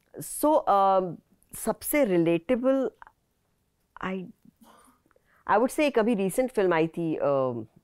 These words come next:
नज़रअंदाज, अ, जो कुमुद मिश्रा, अ, के साथ में है और, अ, वो, she is very close to who I am actually। तो अगर आप, मतलब, she is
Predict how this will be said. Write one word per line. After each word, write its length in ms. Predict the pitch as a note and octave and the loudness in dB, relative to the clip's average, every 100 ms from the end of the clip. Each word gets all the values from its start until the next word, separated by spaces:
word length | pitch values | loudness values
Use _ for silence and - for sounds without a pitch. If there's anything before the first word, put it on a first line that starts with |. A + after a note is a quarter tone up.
| _ _ D3+ | _ _ -2
नज़रअंदाज, 680 | E3 E3+ F3+ D#3+ C#3 G#2 A#2+ - _ _ _ _ _ | 0 2 0 0 0 -4 -8 -16 _ _ _ _ _
अ, 120 | C#3+ C#3+ | -4 -4
जो 160 | D#3 | -4
कुमुद 340 | D#3 F3+ E3+ E3+ | -4 -2 0 -2
मिश्रा, 560 | E3+ - E3+ D#3+ D#3 | -4 -2 0 2 0
अ, 220 | E2+ D3 | 0 -2
के 180 | C#3+ D#3 | -4 -6
साथ 200 | - C3+ - C#3+ | -4 -6 -4 -6
में 120 | C#3 | -6
है 200 | D#3+ B3+ _ _ _ _ _ | -8 -12 _ _ _ _ _
और, 360 | D#3+ E3+ F3 E3+ | 2 2 2 2
अ, 420 | E3+ E3 E3 - | 2 2 0 -2
वो, 280 | G3 C4 G3+ | -2 -2 -2
she 380 | F#3+ - C4+ A#3 | -6 -6 -4 -4
is 80 | |
very 260 | D#3+ F#3+ A3+ | 0 2 2
close 280 | A3 G#3 - | 0 0 -2
to 0 | |
who 160 | G3+ E3 | -4 -2
I 280 | D3 C3 A#2+ | -2 -2 -2
am 80 | A#2 | -6
actually। 400 | G#2 - - - _ _ _ _ - | -8 -12 -16 -16 _ _ _ _ -4
तो 220 | F#3 C2+ - | -4 -2 0
अगर 240 | E3+ F#3+ | 2 2
आप, 180 | F3+ - | 2 -2
मतलब, 380 | A2 E3 E3 E3+ | -2 -2 0 -2
she 140 | E3 G#3 | -2 -6
is 160 | F#3 | -6